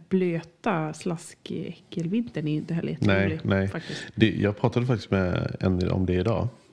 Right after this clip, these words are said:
Speaker 2: På, på en bio som, hon jobbar på en bio i Stockholm. Eh, och då frågade hon bara så här, "Men hur trivs ni där uppe?"
Speaker 1: Ja, men det säger ju typ alla.
Speaker 2: Eh, och, och lite så här på ett, jag ska inte säga negativ ton,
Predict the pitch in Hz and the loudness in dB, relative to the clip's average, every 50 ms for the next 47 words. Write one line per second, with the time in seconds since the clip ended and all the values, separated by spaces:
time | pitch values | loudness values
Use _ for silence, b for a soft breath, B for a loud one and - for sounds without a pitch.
0 | - - - - - - 117 - 104 98 95 92 90 98 95 90 87 - - - | -20 -20 -8 -4 -4 -4 0 2 2 2 4 4 2 2 2 2 0 -2 0 0
1 | - 95 95 95 92 90 - - 104 104 104 107 107 95 101 104 104 104 92 92 | 0 2 2 2 0 0 0 2 2 2 4 2 2 2 0 0 0 0 0 0
2 | 95 90 95 92 90 85 - 95 - - 123 104 110 120 - B B B B B | 0 2 2 0 0 0 -2 -2 0 0 0 0 0 -4 -8 B B B B B
3 | B B B B B B B B B B B B B B B B B B B B | B B B B B B B B B B B B B B B B B B B B
4 | - 101 101 98 95 98 95 90 87 85 85 82 B B B B B B - - | 2 2 4 4 4 2 2 2 0 -2 -2 -4 B B B B B B -20 -20
5 | - _ _ _ _ _ _ _ _ - 131 104 107 101 - 113 95 95 123 151 | -20 _ _ _ _ _ _ _ _ 0 2 2 2 2 0 0 2 2 2 0
6 | 131 107 95 - - 107 107 101 95 98 - - 95 92 - 110 98 - - - | 0 -2 -2 0 2 2 2 2 0 -2 -4 -8 -10 -4 0 0 0 0 0 0
7 | 117 135 156 135 - - - 90 87 82 80 80 82 - - - 92 - - _ | 2 2 2 0 -4 -4 0 0 2 2 2 0 -2 -4 -6 -8 -8 -8 -10 _
8 | _ _ _ _ _ - - - 220 240 247 277 247 - - 165 160 160 160 160 | _ _ _ _ _ -10 -4 0 2 2 2 0 -2 0 0 0 0 0 0 -2
9 | - 151 160 165 - 101 95 95 95 92 85 90 90 - - - 135 135 135 - | -2 -2 0 2 2 2 2 2 2 2 2 0 -2 -2 0 2 4 4 4 4
10 | 147 151 147 160 170 147 - - 127 - - 117 110 110 - - - 98 101 - | 2 2 2 2 0 0 0 -2 0 2 2 2 0 0 -2 0 0 2 2 2
11 | 107 104 - - - - - - - - - - B B B B B B B - | 2 0 -2 -4 -10 -12 -14 -16 -16 -18 -16 -14 B B B B B B B -14
12 | _ - 107 110 - 127 117 - 151 135 120 110 107 98 104 101 - - 95 - | _ 0 2 4 4 2 2 2 0 2 2 2 2 2 0 0 0 0 -2 -2
13 | - - - - 170 120 104 131 156 190 247 | -4 -2 2 2 2 4 4 2 2 2 0